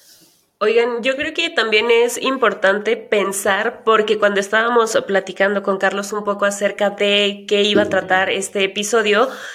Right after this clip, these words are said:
yo le decía, "Es que, güey, a mí me da un buen de miedo hablar de esto",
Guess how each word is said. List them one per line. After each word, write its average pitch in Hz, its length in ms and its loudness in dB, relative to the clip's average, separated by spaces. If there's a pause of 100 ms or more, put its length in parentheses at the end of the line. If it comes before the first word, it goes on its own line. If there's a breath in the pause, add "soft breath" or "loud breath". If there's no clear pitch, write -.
yo 226 140 4
le 226 100 0
decía, 214 200 2
"Es 226 100 -2
que, 233 160 0
güey, 226 200 2
a 214 40 2
mí 208 100 2
me 233 120 2
da 233 80 6
un 233 300 -2
buen 226 280 2
de 226 80 0
miedo 220 240 2
hablar 202 280 2
de 214 140 2
esto", 208 440 2